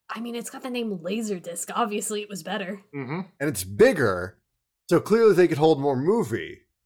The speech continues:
Speaker 1: Obvi-,
Speaker 2: Exact-
Speaker 1: obviously, it holds more laser. <laughs>
Speaker 2: And then you're able to decorate your house with the cases that they come in,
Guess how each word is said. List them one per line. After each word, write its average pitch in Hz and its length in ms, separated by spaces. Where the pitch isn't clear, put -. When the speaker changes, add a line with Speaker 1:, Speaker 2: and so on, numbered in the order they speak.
Speaker 1:
Obvi-, 285 280
Speaker 2:
Exact- 160 140
Speaker 1:
obviously, - 340
it - 80
holds 233 200
more 262 160
laser. 208 600
<laughs> - 40
Speaker 2:
And 151 140
then 151 240
you're 151 300
able 135 320
to 120 180
decorate 135 600
your 135 80
house 131 340
with 131 120
the 127 100
cases 160 460
that 127 120
they 127 140
come 120 260
in, 147 300